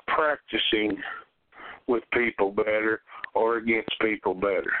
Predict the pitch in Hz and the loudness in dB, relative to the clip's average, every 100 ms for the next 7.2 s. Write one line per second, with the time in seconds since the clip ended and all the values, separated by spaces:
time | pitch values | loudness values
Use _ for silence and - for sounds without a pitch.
0 | - - - _ _ - - - 113 147 | -6 -14 -20 _ _ -16 -14 -4 0 2
1 | 123 117 113 104 151 170 165 - 113 113 | 2 2 -2 0 0 0 -2 -2 -2 -2
2 | - - _ _ - - 131 147 143 113 | -6 -10 _ _ -20 -4 0 0 0 -4
3 | - 139 135 135 - 101 120 139 156 147 | -2 -2 0 0 -2 -2 2 2 2 0
4 | - 117 110 107 107 101 - - 113 113 | 0 0 2 2 2 0 -2 0 0 0
5 | 107 _ - - - _ _ - 110 110 | -2 _ -20 -20 -20 _ _ -6 0 2
6 | - 120 120 127 117 110 120 123 120 101 | 2 2 2 0 0 2 2 2 2 2
7 | 90 87 | 2 0